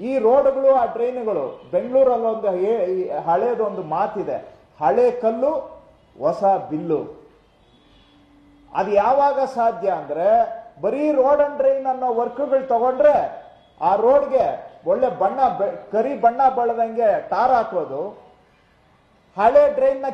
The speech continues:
ಕಿತ್ತು ಅದೇ ಫುಟ್‌ಪಾತ್ ಅನ್ನ ತಿರ್ಗಾ ರೀಡು ಮಾಡೋದು, ಇದು ಐವತ್ತು ಪರ್ಸೆಂಟ್ ದುಡ್ಡು ಹೊಡೆಯೋದಕ್ಕೆ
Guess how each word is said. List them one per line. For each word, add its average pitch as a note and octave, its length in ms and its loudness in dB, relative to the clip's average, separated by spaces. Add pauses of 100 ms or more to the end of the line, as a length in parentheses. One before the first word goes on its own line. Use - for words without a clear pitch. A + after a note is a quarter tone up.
ಕಿತ್ತು C4 720 0
ಅದೇ G#3 280 4
ಫುಟ್‌ಪಾತ್ A#3+ 540 -2
ಅನ್ನ A#3+ 180 -6
ತಿರ್ಗಾ A#3+ 380 0
ರೀಡು B3 360 0
ಮಾಡೋದು, E3 680 -4 (280)
ಇದು D4+ 380 -2
ಐವತ್ತು E4 420 2
ಪರ್ಸೆಂಟ್ C4+ 640 -4
ದುಡ್ಡು D4+ 240 0
ಹೊಡೆಯೋದಕ್ಕೆ B3 840 0